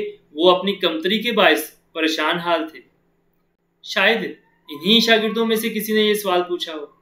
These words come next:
बहरहाल, सवाल किसी ने भी पूछा हो, हमें यीशु से जो जवाब मिला, उसने ये वाज़ह कर दिया कि हमारा यीशु में रुतबा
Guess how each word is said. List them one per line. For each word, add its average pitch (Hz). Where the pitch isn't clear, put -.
बहरहाल, 143
सवाल 180
किसी 185
ने 185
भी 185
पूछा 165
हो, 123
हमें 190
यीशु 160
से 175
जो 156
जवाब 147
मिला, 165
उसने 165
ये 165
वाज़ह 143
कर 202
दिया 131
कि 151
हमारा 151
यीशु 143
में 131
रुतबा 147